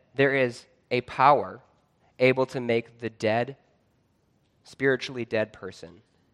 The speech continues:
alive. And I think there's a few really key applications for us in these verses. You know, this is a very familiar text for a lot of us.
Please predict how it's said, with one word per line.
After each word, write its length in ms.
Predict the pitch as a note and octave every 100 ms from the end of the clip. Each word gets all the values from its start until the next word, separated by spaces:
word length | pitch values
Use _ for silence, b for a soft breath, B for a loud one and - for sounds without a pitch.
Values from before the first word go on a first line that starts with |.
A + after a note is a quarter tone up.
| _ -
alive. 420 | A2+ G2+ F2 D2+ _ _ _ _ _ _ _ _ _ _ _ _ _ _ _ _ _ b b b
And 120 | B2
I 40 | C3
think 180 | E3 D3+
there's 180 | C3+
a 40 | B2
few 360 | - D#3+ D3+
really 260 | C3+ C3+ A#2+
key 300 | - C#3 B2+
applications 720 | A#2 A2 A#2 - A#2 - G#2+
for 240 | - A2 G#2
us 180 | G2+ -
in 160 | - A2
these 160 | G#2
verses. 560 | G2+ G2+ G2 - F2+ - _ _ _ _ b b b b b b _ -
You 60 |
know, 100 | B2+
this 180 | B2+ D#3+
is 260 | D#3 - - _ _ _ -
a 80 | A#2+
very 280 | C#3+ D#3
familiar 480 | D3+ C#3+ C3+ C3 B2
text 420 | - A#2+ A2+ -
for 140 | - A2
a 40 |
lot 200 | G#2 F#2+
of 100 | G2+
us. 300 | A2 B2+ -